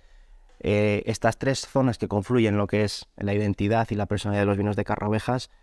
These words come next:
se ven también marcados por, podríamos hablar de cincuenta y cuatro unidades de manejo aproximadamente que utilizamos en, en campo,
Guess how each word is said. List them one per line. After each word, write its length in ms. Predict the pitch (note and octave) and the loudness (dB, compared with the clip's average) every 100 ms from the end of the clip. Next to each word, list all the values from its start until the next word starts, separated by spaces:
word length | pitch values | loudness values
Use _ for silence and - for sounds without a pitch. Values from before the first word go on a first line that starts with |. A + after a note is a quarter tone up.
| _ _ - | _ _ -10
se 180 | - | 0
ven 160 | A2 C3 | 4 4
también 220 | B2 A#2 | 4 4
marcados 480 | A2 G#2 G#2+ A#2+ B2 | 2 2 2 2 0
por, 400 | - G2 G2 F#2+ - _ _ - - | 0 0 0 -6 -12 _ _ -20 -12
podríamos 400 | F2 F2+ - - | -10 -8 -8 -4
hablar 280 | G#2+ G#2+ A2 | 2 2 2
de 380 | G2+ - - - | 0 -2 -6 -8
cincuenta 400 | - G#2 G#2 G2+ | -4 -2 0 0
y 20 | |
cuatro 180 | A2+ A2+ | 0 0
unidades 180 | A2+ G#2+ | 0 0
de 80 | G#2+ | 0
manejo 400 | G2+ A2 - - | -2 -4 -6 -10
aproximadamente 680 | - A2+ A#2 A2 G#2 G#2+ G#2 | -10 -6 -2 0 2 0 -2
que 60 | G#2 | -2
utilizamos 560 | G2 G2+ G2+ G2+ F#2+ | -2 -2 -2 -4 -2
en, 180 | G2 G2 - | -4 -4 -4
en 120 | G2 | -4
campo, 380 | G#2 A2+ G#2+ | -2 0 0